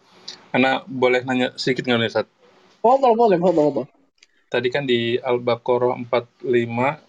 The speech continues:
Speaker 1: eh, "Jadikanlah sabar dan sholat sebagai penolongmu, dan sesungguhnya yang demikian itu sungguh berat kecuali bagi orang-orang yang khusyuk."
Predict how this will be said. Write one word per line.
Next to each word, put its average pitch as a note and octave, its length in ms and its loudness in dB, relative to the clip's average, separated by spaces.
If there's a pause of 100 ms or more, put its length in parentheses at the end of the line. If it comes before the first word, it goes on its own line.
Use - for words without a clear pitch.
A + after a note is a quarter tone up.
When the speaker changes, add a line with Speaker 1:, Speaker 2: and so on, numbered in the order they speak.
Speaker 1:
eh, A2+ 540 0 (180)
"Jadikanlah A#2+ 720 0
sabar A2+ 560 -2
dan A2+ 160 -6
sholat A#2+ 400 -4
sebagai A2 320 -4
penolongmu, A2 720 -4
dan A#2 160 -2
sesungguhnya A#2+ 640 -4 (640)
yang B2 180 2
demikian A#2+ 460 2
itu B2 240 0
sungguh A#2+ 260 -2
berat A#2+ 300 0 (160)
kecuali A#2 400 0
bagi A#2 320 0
orang-orang A2+ 480 0
yang A2 80 -12
khusyuk." - 400 -4